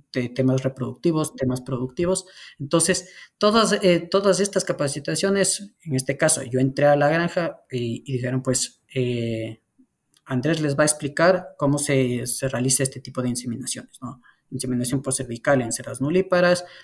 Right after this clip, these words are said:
la inseminación a tiempo fijo, utilizando estas hormonas, y los protocolos, ¿no? Aquí sí viene un poco el tema de, también de los horarios de las, de las granjas, ¿no? Entonces,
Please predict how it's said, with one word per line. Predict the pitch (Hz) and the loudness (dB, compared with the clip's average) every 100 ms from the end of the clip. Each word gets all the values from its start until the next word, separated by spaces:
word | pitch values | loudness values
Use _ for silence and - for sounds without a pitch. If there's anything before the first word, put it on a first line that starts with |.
| - | -6
la | 135 | -4
inseminación | 131 127 123 135 131 | -2 -2 -2 -2 -2
a | - | -2
tiempo | 123 135 | -2 -2
fijo, | 135 170 - 170 151 | 0 0 2 2 2
utilizando | 131 127 131 120 | -4 -6 -6 -6
estas | - - 135 | -8 -8 -6
hormonas, | 160 185 180 180 - _ _ _ - _ - | -2 0 0 -2 -4 _ _ _ -20 _ 0
y | 180 185 | 4 4
los | 160 | 2
protocolos, | - 131 - - - - 127 | -2 -6 -8 -10 -8 -8 -4
¿no? | 160 - _ _ - _ _ | -4 -6 _ _ -20 _ _
Aquí | 165 175 240 247 | 0 4 6 6
sí | 240 214 | 4 2
viene | 190 208 208 | 4 4 4
un | 196 | 4
poco | 208 202 190 | 2 4 2
el | 147 - | 2 0
tema | 190 208 196 196 202 - | 4 6 6 6 4 -2
de, | 143 131 | 0 2
también | 135 151 175 | 2 2 4
de | 175 | 4
los | 139 127 | 2 -2
horarios | 120 147 175 | 0 0 0
de | 127 | -2
las, | 113 - - _ - | -4 -8 -12 _ -8
de | |
las | 120 - | -6 -4
granjas, | 139 151 - - 127 | -2 -2 -4 -10 -8
¿no? | 160 - _ _ | -8 -12 _ _
Entonces, | - 127 143 139 - | -8 -2 0 -2 -4